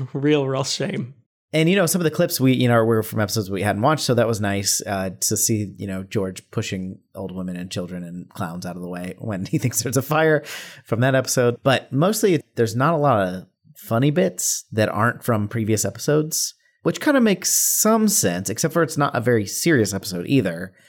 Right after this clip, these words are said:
Speaker 2: So it's just, like, a kind of, if it didn't have all these clips of good episodes, and if it weren't the last episode, you would just put it in the bank of forgettable episodes. You know what I mean? It's
Speaker 1: Mm-hmm.
Speaker 2: not. And so it's kind of a, I can see why people were upset. It's,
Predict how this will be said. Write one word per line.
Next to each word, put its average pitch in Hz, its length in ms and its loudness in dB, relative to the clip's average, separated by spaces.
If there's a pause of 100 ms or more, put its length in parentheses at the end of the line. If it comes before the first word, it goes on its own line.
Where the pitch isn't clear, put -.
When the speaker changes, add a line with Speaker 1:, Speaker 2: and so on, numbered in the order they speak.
(300)
Speaker 2:
So - 140 0
it's 117 140 2
just, 156 180 0
like, 113 260 2
a 113 80 -4
kind 120 360 0
of, 95 180 -4 (560)
if 143 160 2
it 139 120 0
didn't 175 200 2
have 160 160 4
all 135 100 4
these 117 120 2
clips - 240 -2
of 92 100 -2
good 131 160 4
episodes, 95 380 0
and 120 140 -4
if 110 120 -4
it 110 60 0
weren't 143 220 0
the 110 60 -2
last 113 280 2
episode, 95 380 -2 (180)
you 117 120 2
would 131 120 4
just 120 200 -2 (580)
put 127 140 -2
it 104 80 2
in 101 80 2
the 98 60 0
bank 95 300 0
of 87 120 -4
forgettable 95 440 -4
episodes. - 580 -12
You 135 80 2
know 135 60 4
what 113 80 2
I 101 40 0
mean? 110 140 2
It's - 200 -2
Speaker 1:
Mm-hmm. 175 60 0
Speaker 2:
not. 104 280 0 (600)
And 107 160 0
so 98 440 2 (120)
it's - 160 -4
kind 156 260 0
of 127 120 2
a, 101 520 2
I - 80 0
can 135 140 0
see 180 140 2
why 151 140 4
people 113 200 -2
were 104 60 4
upset. 98 280 -4 (260)
It's, - 280 0